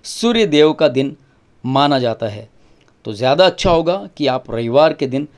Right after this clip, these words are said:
सूर्य मंत्र का या भगवान विष्णु के मंत्र का जाप करें।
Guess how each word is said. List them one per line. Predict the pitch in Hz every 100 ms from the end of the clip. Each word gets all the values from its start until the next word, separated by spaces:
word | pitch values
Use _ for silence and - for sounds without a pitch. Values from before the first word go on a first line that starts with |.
| _ -
सूर्य | - - 214 202
मंत्र | 160 131 151 151
का | 139 127 - _ _ _ _ _
या | 117 131
भगवान | 117 113 120 131 123
विष्णु | 104 131 - 185 190
के | 143
मंत्र | 123 120 113
का | 113 117 131 _ _ -
जाप | 123 110 135 131
करें। | - 110 104